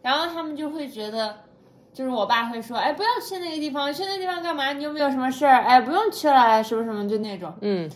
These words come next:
Speaker 1: 我说：“又不是人跑，是车在跑，为什么还要这样子啊？”
Speaker 2: 嗯。哦，就想随意的转转的意思。
Speaker 1: 对，或者要去哪，就好像必须要有个目的性，你去那儿要干嘛？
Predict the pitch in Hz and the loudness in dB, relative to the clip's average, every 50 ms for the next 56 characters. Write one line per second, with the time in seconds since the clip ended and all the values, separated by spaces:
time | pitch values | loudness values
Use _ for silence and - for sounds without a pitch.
0 | - - - - - - - 277 262 359 415 427 403 349 302 320 285 - 359 359 | -16 -20 -20 -20 -18 -10 -8 -6 -4 -4 -4 -4 -4 -4 -6 -8 -8 -8 -8 -8
1 | 330 302 254 220 220 202 208 240 302 311 - - 262 226 196 208 220 269 254 - | -6 -6 -6 -4 -2 -2 -2 -4 -6 -10 -10 -8 -6 -6 -6 -6 -8 -10 -12 -12
2 | - - 330 339 339 339 320 285 254 262 269 233 196 180 202 240 262 254 240 214 | -10 -6 -4 -4 -2 0 -2 -2 -2 -2 -4 -4 -4 -4 -4 -6 -8 -8 -8 -6
3 | 202 190 190 185 - - - _ _ _ - - 202 202 226 254 269 254 - 247 | -6 -6 -6 -8 -10 -16 -20 _ _ _ -6 -2 0 2 4 4 2 0 -2 -4
4 | 226 214 202 196 190 185 175 175 165 - - - - - 180 180 180 175 185 196 | -4 -2 -2 -4 -6 -8 -12 -14 -16 -16 -16 -16 -14 -10 -8 -8 -6 -4 -4 -4
5 | 208 214 214 202 196 185 175 170 160 156 151 151 147 - - - _ _ _ _ | -4 -2 -2 -4 -4 -4 -4 -6 -6 -6 -8 -10 -10 -14 -18 -20 _ _ _ _
6 | _ _ - - - - _ - _ _ _ _ _ _ _ _ _ _ - 190 | _ _ -14 -14 -14 -14 _ -20 _ _ _ _ _ _ _ _ _ _ -4 0
7 | 196 190 185 180 214 208 - 185 151 147 - - 180 180 214 240 240 208 190 - | 0 0 0 -2 -2 2 4 4 4 2 0 0 0 0 2 2 2 2 4 6
8 | 254 247 214 190 170 160 147 139 - 277 262 247 240 - - - 302 277 269 247 | 4 4 4 4 0 0 -2 0 0 2 4 4 4 2 0 0 0 0 0 2
9 | 247 254 247 247 247 - - 294 269 247 214 202 202 294 269 285 233 226 247 294 | 4 4 4 2 2 -4 -10 -10 -8 -6 -6 -4 -4 -6 -6 -6 -6 -6 -6 -6
10 | 349 311 349 370 359 311 254 240 247 285 359 403 403 277 214 233 220 220 214 220 | -6 -4 -2 0 0 0 -2 -2 -4 -6 -6 -6 -6 -6 -6 -8 -10 -8 -6 -6
11 | 208 196 190 196 226 220 - 370 392 403 381 381 370 359 - 370 330 262 226 208 | -4 -4 -4 -6 -8 -10 -10 -2 0 2 4 4 4 4 2 2 0 0 -2 -4
12 | 214 269 302 | -4 -4 -6